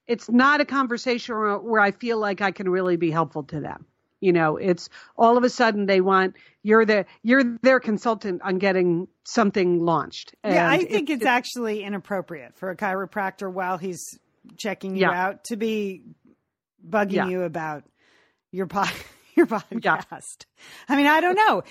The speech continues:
Speaker 2: If there was a financial consultant, would he be going, "Oh, what stocks do you think I should buy today?" Yeah, I don't, I don't know. And it's, and the other side is people want, then want to, you to promote them.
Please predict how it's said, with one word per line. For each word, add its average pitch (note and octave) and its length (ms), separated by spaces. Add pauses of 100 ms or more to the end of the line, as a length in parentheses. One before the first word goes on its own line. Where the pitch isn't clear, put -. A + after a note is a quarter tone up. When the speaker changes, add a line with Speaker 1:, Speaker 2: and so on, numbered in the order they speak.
(160)
Speaker 2:
If A3 160
there B3+ 180
was B3+ 240
a A#3+ 120
financial A#3+ 580
consultant, D#4 720
would C#4 160
he C4 160
be A#3+ 140
going, B3+ 260
"Oh, F#4+ 400 (240)
what G4 160
stocks A4+ 400
do D4 80
you B3 60
think A3+ 200
I F3+ 140
should F3+ 180
buy D#3 220
today?" C3+ 440
Yeah, A#3+ 160
I C#4 140
don't, D4+ 100
I C#4+ 120
don't B3 160
know. B2+ 260
And G#3+ 140
it's, A#3+ 260
and B3 220
the C4 100
other D4 200
side B3 260
is - 40
people G#3 260
want, G3 200
then F#3 160
want F#3 280
to, E3+ 260 (960)
you G#3 220
to F#3+ 140
promote F3 380
them. C3+ 140